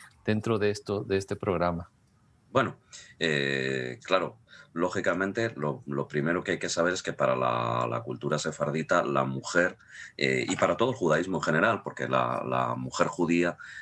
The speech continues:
Speaker 2: eh, es la que permite que el hijo sea judío, no el padre,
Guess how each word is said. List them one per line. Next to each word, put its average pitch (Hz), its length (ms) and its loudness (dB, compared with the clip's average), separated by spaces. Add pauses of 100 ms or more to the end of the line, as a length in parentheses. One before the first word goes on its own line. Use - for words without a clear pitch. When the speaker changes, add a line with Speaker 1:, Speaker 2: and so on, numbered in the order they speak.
(120)
Speaker 2:
eh, 62 880 0 (140)
es - 220 2
la 82 220 4
que 85 240 0 (460)
permite 92 840 2 (240)
que 85 120 2
el 82 100 0
hijo 92 200 2
sea 87 200 4
judío, 101 500 0
no 78 120 2
el 73 80 -2
padre, 92 360 0